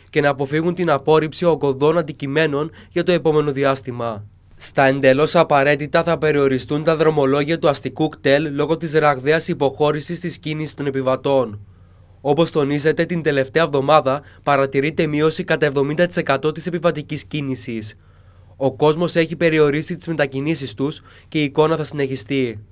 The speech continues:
Σε νέα μέτρα για την περαιτέρω μείωση των μετακινήσεων των πολιτών επικεντρώνεται η κυβέρνηση,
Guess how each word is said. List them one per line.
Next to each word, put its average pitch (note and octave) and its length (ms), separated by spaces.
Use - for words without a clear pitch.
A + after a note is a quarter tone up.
Σε - 300
νέα D3 280
μέτρα E3+ 340
για E3 160
την D3+ 220
περαιτέρω C#3+ 600
μείωση D#3+ 420
των E3+ 120
μετακινήσεων D#3 720
των D#3+ 160
πολιτών C#3+ 500
επικεντρώνεται D#3 720
η E3+ 40
κυβέρνηση, C3+ 720